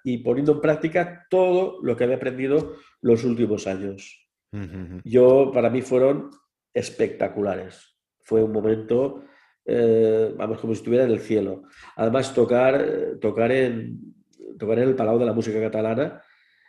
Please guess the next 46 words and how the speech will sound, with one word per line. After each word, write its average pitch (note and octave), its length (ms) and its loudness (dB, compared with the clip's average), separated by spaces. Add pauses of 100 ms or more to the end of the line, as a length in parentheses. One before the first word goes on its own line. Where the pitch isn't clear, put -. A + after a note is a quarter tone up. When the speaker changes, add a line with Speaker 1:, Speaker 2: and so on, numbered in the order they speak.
(140)
Speaker 1:
No A2+ 100 2
sé A#2+ 140 0
si, A#2 220 0
si - 200 -8
has, G2+ 200 -6
has A2 180 -6
estado A2+ 320 0
allí A2 260 2
alguna A2 300 0
vez. B2 320 -2 (160)
Speaker 2:
Mm. G#2+ 120 -14 (640)
Speaker 1:
¿Os A#2+ 200 -4
has A#2 100 0
tocado? A#2+ 640 0
Eh, A#2 680 4
Speaker 2:
No, G2 80 -6
no, A2+ 60 -14
nunca A2 220 -4
he - 20 -4
tocado, G2 380 0
pero F#2 120 -6
sí, G#2 180 -6
sí G#2 120 -10
que - 80 -2
he - 20 -4
Speaker 1:
es - 60 -4
Speaker 2:
estado F#2+ 180 0
Speaker 1:
una, D3 100 2
Speaker 2:
escuchando G2 400 -6
conciertos. F2+ 500 -4
Speaker 1:
es - 420 -4
una B2+ 220 0
belleza. G#2 600 -6 (380)
O - 20 -20
sea, A#2 180 2
es, A2+ 320 -4
es, A2 180 -2
es, A2 340 0
es - 240 -10
entrar A2+ 540 -4
al C#3+ 160 4
escenario C#3+ 680 0
y B2+ 120 -4
ver, B2 380 -2
y A#2 100 -4
ver B2+ 260 -2